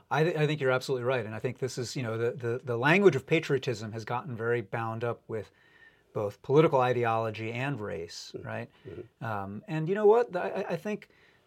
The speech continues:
Speaker 1: th-, this is bad on everybody, right? I mean, over the last forty years, the right has grabbed patriotism, but also the left has surrendered it.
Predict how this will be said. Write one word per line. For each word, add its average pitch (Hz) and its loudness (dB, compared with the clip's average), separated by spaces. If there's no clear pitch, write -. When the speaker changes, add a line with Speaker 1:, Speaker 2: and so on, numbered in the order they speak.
Speaker 1:
th-, 170 -8
this 214 0
is 277 -2
bad 175 10
on 175 6
everybody, 127 0
right? 123 0
I 143 0
mean, 147 2
over 170 2
the 170 0
last 160 2
forty 147 0
years, 151 -2
the 139 0
right 127 6
has 127 -4
grabbed 127 0
patriotism, 113 -6
but 143 -4
also 151 -2
the 143 0
left 135 0
has 143 -4
surrendered 131 -4
it. - -12